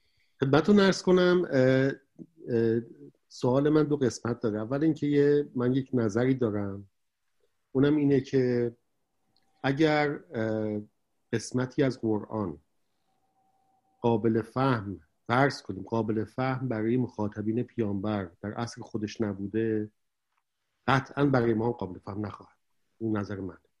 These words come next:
چرا؟ به خاطر اینکه ما هیچ قرینه‌ای نداریم که مثلاً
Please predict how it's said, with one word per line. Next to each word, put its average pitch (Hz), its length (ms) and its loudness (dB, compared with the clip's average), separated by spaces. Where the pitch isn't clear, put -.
چرا؟ 120 540 4
به 131 60 -4
خاطر 139 280 2
اینکه 175 500 4
ما 147 240 0
هیچ 165 340 -4
قرینه‌ای 123 520 4
نداریم 104 520 -2
که 123 100 -4
مثلاً 117 640 -2